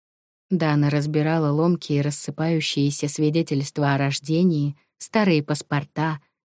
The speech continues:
выписки из больниц. Вещи напирали отовсюду, а Галка быстро рассовывала их по мешкам,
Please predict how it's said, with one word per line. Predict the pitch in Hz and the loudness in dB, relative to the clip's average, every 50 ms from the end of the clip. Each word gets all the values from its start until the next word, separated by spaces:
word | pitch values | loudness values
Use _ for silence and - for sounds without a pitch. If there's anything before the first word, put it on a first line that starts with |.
| _ _ | _ _
выписки | - 190 160 175 190 202 202 208 190 - - - | 0 2 4 6 4 4 4 0 -2 -2 -2 0
из | 170 165 160 160 | 0 0 0 0
больниц. | 156 165 165 160 156 156 151 147 147 - - - - _ _ _ _ _ _ _ _ _ _ _ _ _ _ _ _ _ _ - | 0 0 2 2 2 2 2 0 0 -4 -6 -8 -10 _ _ _ _ _ _ _ _ _ _ _ _ _ _ _ _ _ _ 2
Вещи | 196 190 190 190 185 - - 185 | 4 6 6 6 4 4 2 4
напирали | 185 180 180 - 190 175 175 170 170 175 | 4 4 4 2 2 4 4 4 4 4
отовсюду, | 170 170 170 - 170 170 - - - 214 220 185 151 139 - _ _ _ _ _ | 4 2 2 0 -4 -4 -2 0 0 2 2 2 2 0 -2 _ _ _ _ _
а | - 175 175 | 0 0 2
Галка | 175 196 220 233 220 - 165 | 4 4 4 2 2 0 0
быстро | 156 151 185 190 - - - 165 160 | 2 2 0 0 0 -2 -2 0 2
рассовывала | 156 156 156 - - - 202 208 190 175 165 160 156 | 2 0 0 -2 -2 0 2 2 4 4 4 4 4
их | 156 156 - - | 4 2 0 -2
по | - 170 | -2 0
мешкам, | 165 165 165 - - - 196 196 190 170 | 2 2 0 -2 -2 0 2 2 2 2